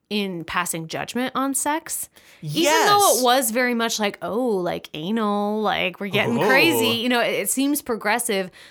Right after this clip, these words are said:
Speaker 1: Actually, I felt like it was restrictive, right?
Speaker 2: I know.
Speaker 1: Because it was like, "Oh, this type of sex is not good. This type of sex is unmanly. This type of sex,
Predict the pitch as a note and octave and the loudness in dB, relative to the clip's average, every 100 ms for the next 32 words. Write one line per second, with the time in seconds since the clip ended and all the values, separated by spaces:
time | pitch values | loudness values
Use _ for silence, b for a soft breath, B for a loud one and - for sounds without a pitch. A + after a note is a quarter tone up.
0 | B - D#4+ - F#4+ C#4+ - - B3+ B3 | B 0 0 2 0 0 0 0 0 -2
1 | A3+ G#3 - A#3+ G#3+ - B2 - - F3+ | -2 -4 -4 -6 -6 -6 -8 -10 -4 0
2 | F#3+ A#3+ C4 D4 D#4 D#4 E4 B3+ G#3 B3+ | 0 0 0 0 0 2 2 2 2 0
3 | C#4 C4 A#3+ B3+ A#3 A#3+ A#3 - C4 A#3+ | 2 0 0 0 2 0 0 0 0 0
4 | C#4 - C4+ A3+ G#3 G3 F3 - E3+ E3+ | -2 -2 -2 -4 -4 -4 -4 -8 -8 -8
5 | D#3 - E3 D#3+ G#3+ A#3 C#4+ D4 A3+ A3 | -8 -8 -8 -8 -4 -2 0 0 -2 -2
6 | - F#3+ - G3+ - F#3 F3+ D#3 D#3 D#3+ | 0 -2 -2 -8 -4 -6 -6 -8 -8 -10
7 | D#3 E3 C#4+ - D4+ A#3+ - G#3+ G3 - | -10 -4 -4 -2 -4 -4 -2 0 0 -4